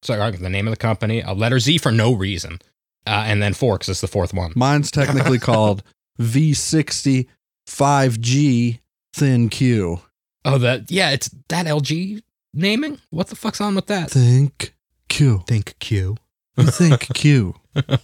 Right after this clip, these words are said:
Speaker 2: When you know not, when you not know what to do, you think about Q.
Speaker 1: <laughs> Wait, no, isn't it, isn't it just Thin Q?
Speaker 2: It is.
Speaker 1: Yeah, which is
Speaker 2: Which
Speaker 1: even
Speaker 2: makes
Speaker 1: worse.
Speaker 2: less
Speaker 1: Yeah.
Speaker 2: sense.
Speaker 1: <laughs>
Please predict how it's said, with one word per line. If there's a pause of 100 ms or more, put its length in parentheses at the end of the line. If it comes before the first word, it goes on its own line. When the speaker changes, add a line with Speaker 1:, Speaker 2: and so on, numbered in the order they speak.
(400)
Speaker 2:
When
you
know
not,
when
you
not
know
what
to
do,
you
think
about
Q. (300)
Speaker 1:
<laughs>
Wait,
no,
isn't
it,
isn't
it
just (220)
Thin (140)
Q?
Speaker 2:
It
is.
Speaker 1:
Yeah,
which
is
Speaker 2:
Which
Speaker 1:
even
Speaker 2:
makes
Speaker 1:
worse.
Speaker 2:
less
Speaker 1:
Yeah.
Speaker 2:
sense.
Speaker 1:
<laughs>